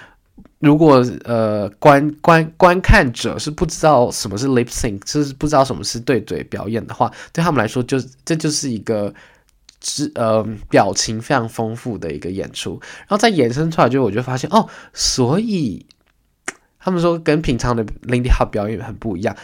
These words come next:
他就比方说平常 Lindy Hop 的表演的时候，基本上是表情，就脸部都没有什么很丰富的，的特色吗？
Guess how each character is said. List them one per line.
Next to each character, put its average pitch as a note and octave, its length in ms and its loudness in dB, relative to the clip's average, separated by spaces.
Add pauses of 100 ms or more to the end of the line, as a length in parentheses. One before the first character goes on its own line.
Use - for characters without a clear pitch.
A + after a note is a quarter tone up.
(160)
他 D4+ 80 -6
就 E4+ 80 2
比 A#3 60 2
方 E3 140 6
说 A3 160 4
平 C3+ 420 6
常 C3+ 340 2
Lindy D3 300 0
Hop C3 300 0
的 G#2+ 100 -2
表 G2+ 240 -4
演 A#2 140 0
的 E2+ 100 -8
时 - 140 -4
候， B2 100 0
基 - 240 -10
本 C#3+ 100 -4
上 C#3 220 -8
是 C3 60 -16
表 E2+ 280 0
情， - 360 -8 (360)
就 D#3+ 140 -2
脸 B2+ 420 4
部 C3+ 200 2
都 C3 120 4
没 C3 220 0
有 A#2+ 140 2
什 A2+ 180 -4
么 F2 300 -6 (760)
很 G2 220 0
丰 A#2+ 260 0
富 B2 240 -4
的， - 320 -8 (880)
的 G2+ 300 -2
特 A2 300 0
色 G2 300 -2
吗？ D#2 320 -12